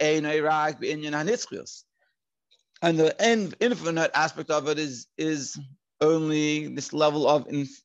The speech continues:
like, infinite immortality. Ve'eino nitfas b'shinuyei zman.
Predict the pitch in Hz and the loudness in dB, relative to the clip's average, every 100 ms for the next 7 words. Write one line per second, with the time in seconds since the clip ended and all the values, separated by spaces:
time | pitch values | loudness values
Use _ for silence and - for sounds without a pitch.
0 | _ 123 127 - 220 - 139 101 - _ | _ -6 -4 2 2 2 -2 -2 -6 _
1 | _ _ _ - - 147 156 - 190 214 | _ _ _ -20 -4 0 0 4 6 4
2 | 117 101 _ - _ - 185 247 226 190 | 2 -6 _ -20 _ 2 6 6 4 4
3 | 220 - 196 175 - 143 - - 208 196 | 2 4 4 4 0 -4 -2 -2 -2 0
4 | 233 214 180 123 127 175 214 165 110 | 2 4 2 -2 -4 -2 0 -2 -8